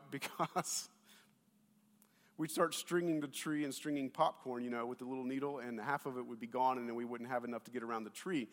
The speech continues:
because we'd eat it, right? Well, in microwave popcorn, I don't know if you know how this really works, but here's what happens. You put a bag of microwave popcorn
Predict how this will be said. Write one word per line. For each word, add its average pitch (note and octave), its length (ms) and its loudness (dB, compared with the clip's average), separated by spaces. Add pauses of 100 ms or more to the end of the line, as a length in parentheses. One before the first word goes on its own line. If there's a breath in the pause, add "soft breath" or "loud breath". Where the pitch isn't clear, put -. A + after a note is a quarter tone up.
(240 loud breath)
because D3+ 280 2
we'd D#3+ 200 -2 (100)
eat C4 220 8
it, C3 180 4 (800)
right? F3 260 4 (600 soft breath)
Well, G#3+ 180 10
in G3+ 220 12
microwave C4+ 560 8
popcorn, C#3 640 4 (1300 soft breath)
I A#3+ 100 8
don't D4+ 120 4
know C#4 100 4
if A#3 120 2
you A#3 60 2
know A#3 120 4
how F#3+ 160 8
this F3 220 2
really F3 220 2
works, - 580 0 (680 soft breath)
but F3+ 100 0
here's D#4+ 180 2
what A3 160 4
happens. F#3 460 -2
You C#4 80 -6
put D#4+ 140 -4
a B3+ 40 0
bag F3 360 6
of C#3+ 100 -2
microwave E3 460 0
popcorn C3 600 0